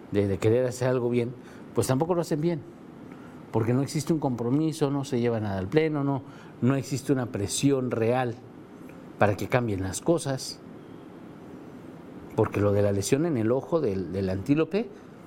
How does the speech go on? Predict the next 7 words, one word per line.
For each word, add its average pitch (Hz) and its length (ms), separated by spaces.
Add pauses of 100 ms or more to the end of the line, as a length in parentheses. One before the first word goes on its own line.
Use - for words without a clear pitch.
(1800)
ocurrió 110 340
ahí 127 100
adentro, 139 340
seguramente 127 600
fue 123 140
un 117 60
pleito 143 420